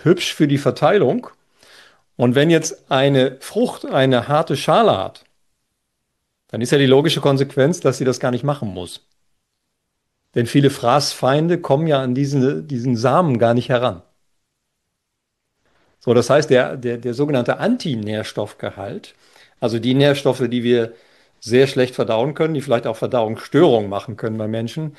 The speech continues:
ist bei Nüssen vergleichsweise zu anderen Lebens- und Nahrungsmitteln aus der Pflanzenwelt relativ gering.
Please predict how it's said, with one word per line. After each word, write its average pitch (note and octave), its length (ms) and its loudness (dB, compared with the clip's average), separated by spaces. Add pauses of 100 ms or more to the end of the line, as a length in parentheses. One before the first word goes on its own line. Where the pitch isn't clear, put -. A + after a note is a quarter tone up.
(420)
ist C3+ 220 -2
bei B2+ 320 6
Nüssen E3 560 0
vergleichsweise C3 1000 2
zu C3+ 180 -4
anderen B2+ 520 -2 (420)
Lebens- B2 540 0
und F3 180 -6
Nahrungsmitteln A#2+ 880 -2
aus A2+ 180 0
der A#2 100 -4
Pflanzenwelt A2 720 -6 (640)
relativ C#3 720 0
gering. B2 480 -2